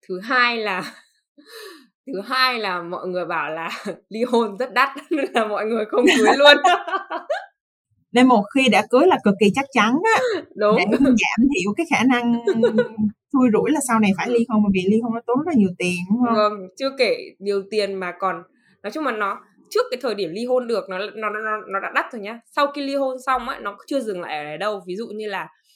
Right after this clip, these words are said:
Speaker 1: ví dụ như bây giờ và em và bạn người yêu em lấy nhau đi,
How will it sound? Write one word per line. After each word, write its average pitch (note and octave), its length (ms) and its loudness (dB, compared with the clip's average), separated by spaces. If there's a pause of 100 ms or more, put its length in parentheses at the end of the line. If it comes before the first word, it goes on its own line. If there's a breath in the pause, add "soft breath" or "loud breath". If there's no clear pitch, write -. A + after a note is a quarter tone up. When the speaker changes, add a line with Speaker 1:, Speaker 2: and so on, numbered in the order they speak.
(440)
Speaker 1:
ví A3+ 120 -2
dụ A#3 100 -6
như A#3 120 -8
bây A3+ 120 -4
giờ G#3 160 -2
và E3+ 300 -6
em G#3 240 -4 (200)
và D#3+ 120 -6
bạn D#3+ 260 -8
người E3+ 100 -12
yêu F3+ 80 -4
em G3+ 180 -4
lấy E3+ 160 -8
nhau G3+ 280 -2
đi, G3 160 -4